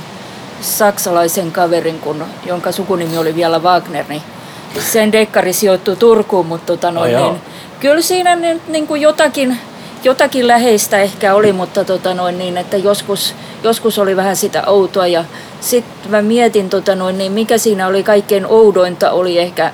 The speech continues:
Speaker 1: no sitten oli tää, että esimerkiksi Naantali ja Turun poliisilaitos toimi niinku täysin saumattomassa yhteistyössä tai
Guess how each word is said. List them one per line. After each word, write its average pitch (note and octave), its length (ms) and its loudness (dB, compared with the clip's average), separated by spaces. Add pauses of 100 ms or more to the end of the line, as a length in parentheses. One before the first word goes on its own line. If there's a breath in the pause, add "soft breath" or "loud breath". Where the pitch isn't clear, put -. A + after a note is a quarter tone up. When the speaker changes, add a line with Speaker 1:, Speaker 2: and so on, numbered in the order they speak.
Speaker 1:
no F#3+ 100 -6
sitten G3+ 360 0
oli F3+ 160 0
tää, F#3+ 180 2
että F3 180 -2
esimerkiksi F3 640 -6 (280 loud breath)
Naantali G3 400 4
ja F3+ 120 4
Turun F3+ 500 0 (240)
poliisilaitos F3+ 880 0
toimi F#3 260 2
niinku F3 240 -4
täysin F#3 520 0
saumattomassa E3+ 760 -2
yhteistyössä D#3+ 680 -4
tai D3+ 220 -2